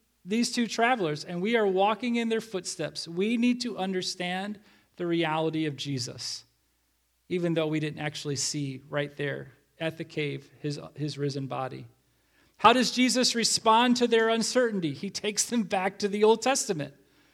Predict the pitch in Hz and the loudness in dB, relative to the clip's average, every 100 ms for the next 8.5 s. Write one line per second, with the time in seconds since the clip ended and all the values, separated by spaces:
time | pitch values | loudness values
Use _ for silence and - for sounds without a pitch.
0 | _ _ _ 247 339 359 233 208 240 233 | _ _ _ 2 6 6 6 6 4 4
1 | 240 196 208 208 165 160 175 214 214 240 | 2 4 4 6 6 6 4 4 4 4
2 | 226 233 175 127 147 175 240 240 - - | 2 2 0 -2 0 2 2 2 0 -2
3 | _ _ _ _ _ _ _ _ _ _ | _ _ _ _ _ _ _ _ _ _
4 | _ _ 220 - - - 359 330 - 226 | _ _ -16 -14 -6 8 10 10 6 8
5 | 262 - 277 208 170 123 220 202 156 139 | 10 10 6 6 4 6 4 4 -4 -4
6 | 123 - _ _ _ _ _ _ _ - | -6 -16 _ _ _ _ _ _ _ 2
7 | 220 214 294 330 262 196 165 247 311 226 | 4 6 10 8 8 -6 2 8 10 10
8 | 185 135 - - | 6 0 -2 -4